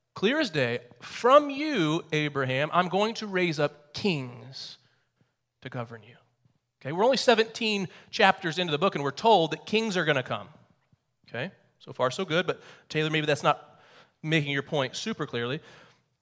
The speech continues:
This one will. Deuteronomy seventeen. It's the last book of the law of Moses. And what is chapter seventeen? The latter half of Deuteronomy seventeen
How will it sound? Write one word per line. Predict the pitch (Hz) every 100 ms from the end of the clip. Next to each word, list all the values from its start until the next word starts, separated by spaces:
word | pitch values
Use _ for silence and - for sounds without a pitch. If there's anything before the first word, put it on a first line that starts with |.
| -
This | 143
one | 156 127
will. | 123 101 143 127
Deuteronomy | 202 202 143 120 110 107 - -
seventeen. | - 120 113 - 120 - _ _ _
It's | -
the | 131
last | 139 175 185 151
book | 190 208
of | 156
the | 147
law | 139 147
of | 180
Moses. | 165 180 214 254 277 - - - _ _ _ _ _ _ -
And | 151 156
what | 202 262 - - - _ _
is | 214 208 202 175
chapter | - 185 180 190
seventeen? | - 185 170 170 - 147
The | 123
latter | 127 151 214 240
half | 180 208 135 123 - - -
of | 139
Deuteronomy | 143 180 170 165 156
seventeen | - 147 185 - 127 117